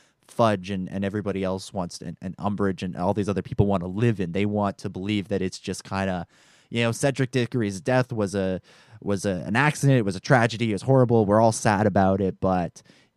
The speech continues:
it doesn't mean Voldemort's back. It doesn't mean you know who's back. It's just, that was just something else. They're so afraid, and it's such a powerful statement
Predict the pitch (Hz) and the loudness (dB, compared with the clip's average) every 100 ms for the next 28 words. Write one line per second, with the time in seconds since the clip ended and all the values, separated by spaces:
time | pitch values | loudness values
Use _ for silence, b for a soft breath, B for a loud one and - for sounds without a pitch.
0 | _ - 101 139 127 113 110 107 101 98 | _ -10 -2 0 0 -2 -6 -6 -6 -8
1 | 87 _ 98 101 110 101 101 90 104 95 | -12 _ -10 -2 -2 -2 -4 -2 0 -2
2 | - 110 104 95 101 95 104 92 - 90 | -4 -8 -6 -6 -4 -4 -6 -6 -4 -4
3 | 87 87 - - 110 98 - - 98 98 | -4 -10 -10 -8 -4 -4 -6 -4 -2 -2
4 | 90 - 98 - 123 107 101 92 87 78 | -4 -10 -10 -6 -4 -4 -4 -4 -4 -6
5 | - 92 - 113 98 92 - 107 101 87 | -8 -8 -2 0 0 -4 -2 0 0 -2
6 | 82 87 - 110 - - - 95 98 - | -6 -10 -6 -6 -6 -10 0 2 0 -2
7 | 92 - 95 92 92 85 | -8 -2 -2 -2 -8 -8